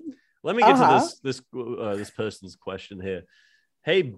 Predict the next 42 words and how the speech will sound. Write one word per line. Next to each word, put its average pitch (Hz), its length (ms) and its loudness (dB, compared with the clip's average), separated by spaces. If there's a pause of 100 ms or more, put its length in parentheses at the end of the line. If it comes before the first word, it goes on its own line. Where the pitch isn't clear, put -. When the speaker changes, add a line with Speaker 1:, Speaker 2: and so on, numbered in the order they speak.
(100)
Speaker 2:
John, 127 380 0
big 135 240 -4
fan, 110 340 -2
love 113 260 -2
that, 104 320 -4
especially 185 480 0
your 185 140 4
work, 123 340 -2
your 110 260 -4
works, 165 580 -4 (100)
works 143 520 -2 (120)
too 143 200 -4
with 98 240 -8 (380)
Speaker 1:
Mm. 180 540 -10
Speaker 2:
W 117 320 -4
R 110 340 -2
O, 101 280 -6 (460)
uh, 90 140 -10
W 92 320 -10
R, 92 300 -8 (320)
W, 113 320 -2 (500)
<laughs> - 500 -20
W 127 280 -4
O 135 160 0
R 117 240 0
K 117 320 -2
S." - 400 -8
He 107 80 -14
put 107 180 -12
an - 80 -14
S 101 200 -12
on 87 100 -10
the 85 100 -10
end 82 120 -12
of 90 60 -20
it. - 80 -20 (520)
Speaker 1:
All 196 200 -8
right. 220 360 -6 (400)
Speaker 2:
"With 98 180 -16
Paul 90 240 -10
McCartney." - 360 -16 (420)
And 247 280 2